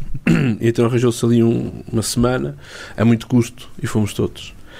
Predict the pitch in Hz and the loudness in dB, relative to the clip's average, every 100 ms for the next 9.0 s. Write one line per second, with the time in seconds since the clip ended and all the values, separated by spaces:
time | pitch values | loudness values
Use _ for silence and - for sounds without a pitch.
0 | - - - - - 123 143 131 143 139 | -16 -14 -14 -14 -10 -2 0 2 0 2
1 | 143 139 - 139 139 131 - - 131 131 | -2 -2 0 2 2 0 -6 -2 0 0
2 | 139 - - - 113 107 - 113 113 113 | -2 -6 -12 -4 -2 -2 0 2 2 2
3 | 151 269 294 - - - - - 101 175 | 2 2 0 -6 -16 -20 -14 -4 0 0
4 | 175 - - - 107 - 82 80 - - | -2 -8 -8 -4 -2 -2 -2 -4 -6 -8
5 | - - - - 110 110 110 110 - 117 | -12 -14 -18 -6 -4 0 0 0 2 2
6 | 143 143 - - - 117 117 139 151 - | 2 -6 -16 -20 -4 2 4 4 2 -10
7 | - - - - 110 123 127 - 117 110 | -12 -8 -6 -2 0 0 -2 0 0 0
8 | - 107 117 107 104 101 101 117 - - | 0 -2 0 -2 -2 -2 -2 -2 -8 -16